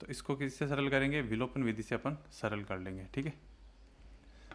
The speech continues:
तो यहाँ पे हो जाएगा विलोपन विधि से, विलोपन विधि से। तो विलोपन विधि से इसको सरल करेंगे तो दोनों मान क्या आ जाएंगे, एक तो एक्स प्लस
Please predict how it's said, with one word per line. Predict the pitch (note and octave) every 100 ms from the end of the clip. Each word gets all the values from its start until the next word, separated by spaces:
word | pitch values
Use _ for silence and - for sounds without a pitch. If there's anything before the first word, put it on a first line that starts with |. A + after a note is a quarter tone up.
| - -
तो | A2
यहाँ | G#2+ G#2+
पे | -
हो | A2+
जाएगा | G#2+ B2
विलोपन | A2+ G#2 A2+ - A2+
विधि | G2+ G2+
से, | - G2+ - - - - - - - - - - - - - - - - - - -
विलोपन | G#2+ A2 - C#3 F3 - - - - B2
विधि | G#2+ G#2 A2
से। | A2 G#2 - - - - - _ _ _ - - - - - -
तो | A#2+
विलोपन | A2+ C3+ C#3 C#3+
विधि | C3 C#3
से | C#3+
इसको | C3+ C#3
सरल | C3+ C3
करेंगे | C3+ C3+ C3+
तो | C3 B2+
दोनों | B2 B2
मान | C3+ C3+
क्या | B2+ C#3+
आ |
जाएंगे, | C3 B2+ C3
एक | A#2+ -
तो |
एक्स | B2 B2
प्लस | - D3 D3+